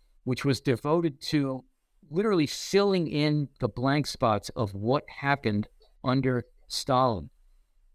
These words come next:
These are blank spots that had been essentially turned into a taboo by the Soviet regime, which had its own official version of Soviet history, and whose legitimacy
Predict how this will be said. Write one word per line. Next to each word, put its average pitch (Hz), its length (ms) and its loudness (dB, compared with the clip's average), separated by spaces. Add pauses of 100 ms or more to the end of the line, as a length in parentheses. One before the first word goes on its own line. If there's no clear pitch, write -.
(180)
These 156 200 0
are 135 60 0
blank 131 340 0
spots - 460 0
that 113 160 2
had 113 180 -2
been 120 400 2 (500)
essentially 131 600 -2 (100)
turned 147 320 -2
into 131 260 0
a 113 40 2
taboo 113 560 -2
by 101 240 0
the 101 80 -4
Soviet 104 480 0
regime, 131 500 0 (920)
which 123 180 -4
had 123 120 2
its 113 220 -2
own 135 320 0 (540)
official 147 560 2
version 113 560 2
of - 120 -2
Soviet 110 480 -2
history, 175 460 -2 (500)
and 139 160 -2
whose 143 280 0
legitimacy 143 920 0